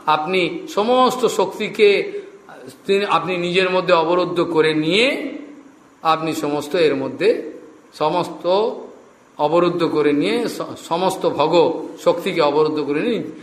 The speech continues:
নিশ্চেষ্টভাবে রয়েছেন।" এখন কথা প্রসঙ্গে বলা ভালো যে এই যে ধ্বংসের বিভিন্ন রকম প্রকরণ আছে, নৈমিত্তিক প্রলয়,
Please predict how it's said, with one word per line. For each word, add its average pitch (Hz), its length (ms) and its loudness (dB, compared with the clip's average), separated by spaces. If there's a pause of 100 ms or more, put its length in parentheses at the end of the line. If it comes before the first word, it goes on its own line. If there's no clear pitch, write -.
(160)
নিশ্চেষ্টভাবে 190 840 2
রয়েছেন।" 131 400 -4 (1900)
এখন 214 380 4 (340)
কথা 190 280 6
প্রসঙ্গে 262 400 4
বলা 196 300 6
ভালো 185 560 4 (760)
যে 226 240 6 (340)
এই 233 180 6
যে 247 460 4 (680)
ধ্বংসের 247 540 4
বিভিন্ন 233 340 2
রকম 208 300 6
প্রকরণ 190 460 4
আছে, - 260 -4 (1500)
নৈমিত্তিক 202 680 0
প্রলয়, 180 480 2